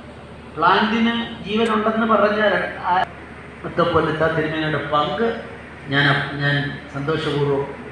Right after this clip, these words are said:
ഈ അവസരത്തിൽ ഓർക്കുകയാണ്. എന്നോട് വിളിച്ചപ്പോൾ ഞാൻ പറഞ്ഞു, "എനിക്ക് ഇന്നിങ്ങനെ ഒരു ദിവസമുണ്ട്, ഫാത്തിമ ബീവിയുടെ ഞാനൊരു അവിടുന്ന് ഒരു ഫണ്ട് കൊടുത്ത്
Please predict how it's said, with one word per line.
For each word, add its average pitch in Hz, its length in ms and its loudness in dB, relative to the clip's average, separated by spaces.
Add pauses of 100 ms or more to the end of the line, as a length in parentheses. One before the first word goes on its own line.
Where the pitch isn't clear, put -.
(340)
ഈ 139 120 0
അവസരത്തിൽ 131 440 -4
ഓർക്കുകയാണ്. 139 680 0 (720)
എന്നോട് 165 320 -2 (500)
വിളിച്ചപ്പോൾ 175 480 4
ഞാൻ 151 180 6
പറഞ്ഞു, 151 240 6
"എനിക്ക് 147 240 2
ഇന്നിങ്ങനെ 151 380 2 (600)
ഒരു 139 160 0
ദിവസമുണ്ട്, 135 580 4 (1300)
ഫാത്തിമ 143 420 0
ബീവിയുടെ 135 400 4 (140)
ഞാനൊരു 135 300 0 (840)
അവിടുന്ന് 139 260 -2
ഒരു 135 120 0
ഫണ്ട് 151 300 2
കൊടുത്ത് 139 280 2